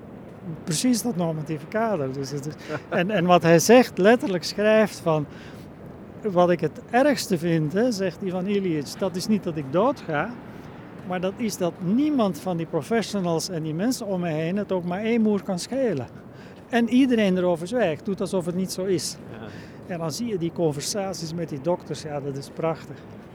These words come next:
Speaker 1: En van wie heeft die troost? Van, van zijn hulp, van Gerasim, die zijn voeten vasthoudt. En dat is, dat is het mooiste moment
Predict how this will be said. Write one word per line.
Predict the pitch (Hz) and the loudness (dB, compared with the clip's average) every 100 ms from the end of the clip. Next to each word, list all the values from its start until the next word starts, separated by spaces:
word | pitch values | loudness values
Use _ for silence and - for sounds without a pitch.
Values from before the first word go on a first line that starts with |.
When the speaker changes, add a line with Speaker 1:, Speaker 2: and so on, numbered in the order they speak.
| - - - - - | -18 -18 -18 -8 2
Speaker 1:
En | 180 | 2
van | 147 165 | 4 4
wie | 196 277 220 | 6 6 6
heeft | 180 - | 2 0
die | 151 | -6
troost? | 156 185 220 254 - - - - - - - - - - - | 2 6 6 6 0 -8 -20 -20 -20 -20 -20 -18 -18 -18 -16
Van, | - 170 165 160 - - - - - - - - | 2 4 6 4 -2 -10 -18 -18 -18 -18 -16 -4
van | 247 | 0
zijn | 196 175 | 2 4
hulp, | 147 214 294 240 | 6 6 6 4
van | - 180 | 2 0
Gerasim, | 170 233 240 202 214 214 | 2 2 2 0 0 0
die | 214 | 0
zijn | 196 226 196 | 2 2 2
voeten | 302 302 254 | -2 0 2
vasthoudt. | 226 170 143 135 131 - - - - - - | 2 2 -4 -6 -8 -14 -16 -16 -16 -14 -4
En | 196 | 2
dat | 247 247 | 4 4
is, | 247 - - | 0 -2 0
dat | 208 208 | 0 0
is | 202 - - 214 | 0 -2 -6 -8
het | 226 170 | -6 -2
mooiste | 185 254 269 - 240 | 4 6 4 2 0
moment | 190 165 170 233 285 | 0 2 4 4 4